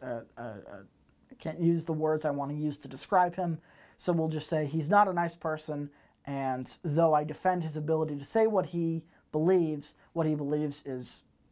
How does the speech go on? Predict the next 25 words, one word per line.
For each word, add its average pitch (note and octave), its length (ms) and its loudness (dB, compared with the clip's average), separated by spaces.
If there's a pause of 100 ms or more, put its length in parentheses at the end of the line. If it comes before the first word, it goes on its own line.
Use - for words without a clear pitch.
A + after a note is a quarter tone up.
(140)
silly E3 440 2
and B2+ 140 -10
wrong B2 280 -4 (320)
and C3+ 240 -2 (680)
stupid, F3+ 440 4
and C#3 140 -2
it's C3+ 180 -12
led D#3 260 2
us D3 140 -2
to D3+ 100 -8
genocide. A#2+ 540 -8
So, D3 400 0 (360)
um, C3+ 440 2 (600)
I F3+ 100 6
don't F#3 300 2
like F#3 200 2
him. A3 240 -2 (280)
I'll D#3+ 100 4
defend F#3 320 2
his F3 140 -2
right E3 180 0
to C3+ 100 -16
speak, G#3+ 440 0
but, E3 300 0
but D3+ 280 2